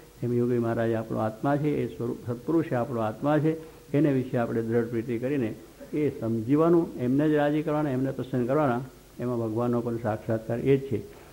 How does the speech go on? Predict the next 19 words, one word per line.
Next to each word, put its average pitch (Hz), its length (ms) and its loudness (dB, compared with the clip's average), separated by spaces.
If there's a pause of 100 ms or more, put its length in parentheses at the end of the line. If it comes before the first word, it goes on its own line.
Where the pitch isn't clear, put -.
(160)
આટલી 156 280 2
જ 143 40 6
વસ્તુ 135 240 0
મહારાજ 120 320 0 (240)
સૂક્ષ્મ 135 320 -4
અને 113 260 0
સમજાવે. 131 400 4 (380)
એ 147 100 0
જો 151 160 2
થઈ 147 260 4
ગયું 139 220 6 (260)
તો - 120 -4
તમારે 135 300 2
પછી 131 300 0
કાંઈ 127 200 2
જોવાનું 120 320 4
છે 117 200 2 (640)
નહીં. 104 300 4 (240)
શું? 120 180 4